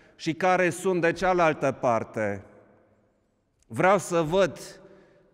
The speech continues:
cine este împreună cu mine pentru o Românie europeană. Vreau să văd cine este împreună cu mine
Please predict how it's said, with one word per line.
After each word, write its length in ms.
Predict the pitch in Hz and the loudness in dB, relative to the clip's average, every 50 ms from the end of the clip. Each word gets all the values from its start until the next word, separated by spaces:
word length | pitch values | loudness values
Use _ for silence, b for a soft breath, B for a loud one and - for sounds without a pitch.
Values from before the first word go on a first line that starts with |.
| _ _ _ _ | _ _ _ _
cine 280 | - - 190 190 185 | -6 -4 -2 0 2
este 440 | 175 175 175 170 156 170 - 175 170 | 2 2 2 0 0 0 0 2 2
împreună 720 | 165 156 - - 156 156 156 165 175 180 175 165 160 147 135 | 2 0 -2 -2 0 0 0 2 0 0 0 0 0 0 -2
cu 180 | - - 139 | -2 -4 -4
mine 560 | 131 139 151 156 156 151 143 131 123 123 117 110 | -2 -2 -2 -2 -2 -2 -2 -2 -2 -2 -2 -4
pentru 460 | - - 156 147 147 143 - 147 143 | -4 -4 -2 -2 -2 -2 -2 0 0
o 80 | 139 | 0
Românie 500 | 139 139 135 131 135 135 135 139 147 151 | 2 2 0 0 0 0 -2 -2 -2 0
europeană. 1000 | 147 147 139 135 127 123 123 120 - 156 151 147 143 135 120 117 110 107 98 90 - - - - _ _ _ b b b b b b b b | 0 0 0 2 0 0 -2 -2 -2 -2 -2 0 0 0 -2 -2 -2 -4 -6 -8 -14 -20 -20 -20 _ _ _ b b b b b b b b
Vreau 200 | - 131 151 160 | 0 2 4 4
să 180 | 147 - 175 151 | 4 2 -2 0
văd 180 | 143 180 180 | 0 0 0
cine 240 | - - 165 165 165 | 0 -2 -2 0 0
este 280 | 165 160 - - 165 151 | 0 0 0 0 0 0
împreună 640 | 143 135 - 143 139 147 156 160 165 165 160 156 147 | 0 0 -2 -2 0 0 2 2 2 2 2 2 2
cu 200 | 151 - 151 143 | 0 -2 -2 0
mine 640 | 143 151 160 165 160 151 147 143 139 135 131 | 0 0 0 0 0 0 0 0 0 0 -2